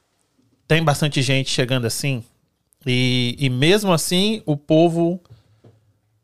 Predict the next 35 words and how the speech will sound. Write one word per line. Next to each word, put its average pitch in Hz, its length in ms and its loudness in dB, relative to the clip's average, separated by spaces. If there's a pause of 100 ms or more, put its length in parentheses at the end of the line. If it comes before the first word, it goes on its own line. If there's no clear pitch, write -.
(140)
vai 139 320 0
no 156 140 0
consultório 147 680 0
dizendo 135 520 0
que, - 100 -12
tipo, 131 380 -4
"Ah, 147 140 4
eu 123 60 2
estou 139 440 -2
depressivo." 139 600 -2
Às 123 200 0
vezes 120 180 0
eles 123 140 -2
não 123 160 -4
sabem 117 520 -2
o 120 80 -6
nome, 123 380 -2
né? 139 180 0
Mas 123 280 -2
"eu 123 60 -4
tô 131 220 0
me 123 80 -8
sentindo 127 380 -8
meio 123 180 -4
assim", 160 420 -6
né? 165 260 -8
E 127 200 -4
aí 127 180 -2
você 131 440 -2
diagnostica, 127 1000 -4
eh, 127 120 -2
diagnostica 120 920 -6
a 123 40 -2
pessoa 127 400 -4
com 117 340 -6